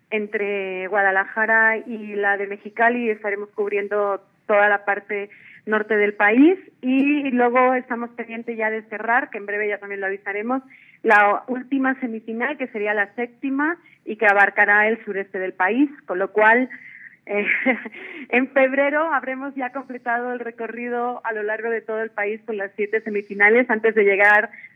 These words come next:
pues, a Expo Antata Alimentaria con la gran final nacional, a la cual llegarán los ganadores de cada una de las semifinales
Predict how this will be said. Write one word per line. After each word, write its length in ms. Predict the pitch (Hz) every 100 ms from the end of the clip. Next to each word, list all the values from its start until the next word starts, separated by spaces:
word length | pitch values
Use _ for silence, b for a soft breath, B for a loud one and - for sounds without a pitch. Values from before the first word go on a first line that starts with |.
| B _
pues, 180 | 202 208
a 200 | 220 208
Expo 320 | 208 - 208
Antata 380 | 196 202 208 208
Alimentaria 640 | 226 208 196 208 196 233 240
con 120 | 208
la 100 | 190
gran 300 | 202 214 233
final 300 | 226 214 214
nacional, 600 | 220 220 202 208 262 302
a 100 | 202
la 140 | 196
cual 220 | - 208 220
llegarán 460 | 226 214 214 233
los 160 | 226 214
ganadores 540 | 196 196 202 226 254
de 120 | 220
cada 320 | 220 233 254 247
una 260 | 254 254
de 100 | 240
las 160 | 208 208
semifinales 800 | 208 202 - 202 202 233 302